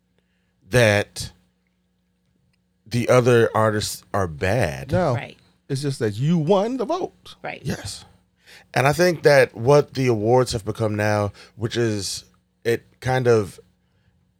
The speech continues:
Speaker 1: I don't know, it kind of can be a problem because the awards now, if you, the awards are important now because let's say I do a movie, and for me to do this movie, you paid me fifty thousand dollars.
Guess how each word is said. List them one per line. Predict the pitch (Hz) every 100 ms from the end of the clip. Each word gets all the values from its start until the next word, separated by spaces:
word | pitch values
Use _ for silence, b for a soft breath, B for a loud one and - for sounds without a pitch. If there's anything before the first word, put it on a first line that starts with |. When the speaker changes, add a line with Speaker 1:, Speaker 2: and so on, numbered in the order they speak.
| -
Speaker 1:
I |
don't | 143
know, | 170 95
it | 90
kind | 131 135
of | 123 -
can | - 127 123
be | 104 90
a |
problem | 82 87 78 78
because | 82 107 110
the | 117
awards | 127 180 147
now, | 135 131 113 107 B B B B -
if | 156 151
you, | 135 170 185 170 151 135 - _
the | 123
awards | 143 156 202 170
are | 170
important | 135 139 113 107
now | 107 101 92 92 B B _
because | 113 110 123 117 107 101 95 - -
let's | 110 131 131
say | 127 120 110 101
I | 104
do | 104 113 101
a |
movie, | 95 98 90 76 73 69 _ _ _ _ _ _ _ _ -
and | 107 101 95 90 87 139
for | - - 101
me | 113
to | 123
do | 110 107
this | 98 92
movie, | 95 95 85 85 80 b b b _
you | 90 110
paid | 104 98 90
me | 92 87
fifty | - 98 92 92
thousand | 85 90 85 78 76
dollars. | 67 50 - -